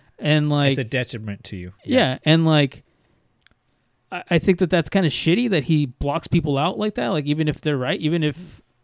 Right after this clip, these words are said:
Speaker 1: y-, you know.
Speaker 2: I think it is, it, it, I do see where Charles Barkley is coming from on that, because, like, his, he, I don't think Jordan, p-, we say, we can say peers, you know, people in his age group, like, like a Charles Barkley or Karl Malone,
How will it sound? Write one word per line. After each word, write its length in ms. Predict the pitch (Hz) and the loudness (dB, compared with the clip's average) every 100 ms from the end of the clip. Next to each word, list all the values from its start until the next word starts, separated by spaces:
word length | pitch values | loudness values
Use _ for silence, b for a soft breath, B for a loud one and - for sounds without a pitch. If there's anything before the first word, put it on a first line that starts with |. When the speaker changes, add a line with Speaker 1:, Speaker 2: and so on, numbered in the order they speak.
| _ _ - | _ _ -18
Speaker 1:
y-, 200 | 190 - _ | -18 -18 _
you 340 | 180 180 156 | -20 -4 0
know. 340 | 151 151 147 139 - b b b b - | 4 4 2 -2 -12 b b b b -10
Speaker 2:
I 60 | |
think 160 | 190 233 | -4 0
it 60 | |
is, 220 | 151 143 147 | 2 2 0
it, 460 | 120 123 123 120 - | -4 -2 -4 -4 -8
it, 200 | 127 127 | -14 -10
I 120 | 123 123 | -6 -4
do 180 | 127 | -4
see 540 | 120 - 117 113 110 - _ _ _ | -6 -6 -6 -4 -6 -10 _ _ _
where 120 | 110 | -10
Charles 240 | 104 113 98 | -4 -4 -4
Barkley 320 | 98 104 101 | -8 -8 -10
is 80 | 90 | -10
coming 220 | 104 95 | -12 -12
from 220 | 104 98 | -10 -10
on 140 | 95 | -8
that, 220 | 95 98 98 | -10 -10 -12
because, 360 | 101 107 98 | -10 -8 -8
like, 180 | 101 95 | -8 -8
his, 240 | 123 110 - | -6 -6 -10
he, 220 | 113 139 b b b | -16 -16 b b b
I 60 | 131 | -4
don't 80 | 151 | -2
think 220 | 190 123 | -2 -2
Jordan, 580 | 135 139 139 131 120 117 - _ _ _ _ _ _ _ _ _ _ _ 113 - | 2 2 2 0 -6 -14 -20 _ _ _ _ _ _ _ _ _ _ _ -14 -6
p-, 240 | - - - 120 - 131 | -6 -6 -20 -20 -18 -12
we 200 | 120 123 | -6 -4
say, 180 | - 127 | -2 -2
we 160 | 127 | -4
can 100 | 135 | -4
say 140 | 127 117 | -4 -2
peers, 500 | - 127 110 92 104 | -2 0 -2 -4 -8
you 100 | 101 | -8
know, 100 | 98 | -6
people 340 | - - 110 | -6 -4 -4
in 80 | 101 | -4
his 160 | 104 | -6
age 240 | 98 95 95 | -8 -10 -10
group, 240 | 95 92 | -12 -10
like, 220 | 101 98 | -8 -6
like 160 | 104 92 | -8 -10
a 40 | |
Charles 300 | 98 107 95 | -10 -8 -8
Barkley 360 | 110 92 92 98 | -8 -10 -10 -10
or 80 | 92 | -10
Karl 240 | - 98 | -8 -8
Malone, 360 | 92 95 92 | -10 -12 -12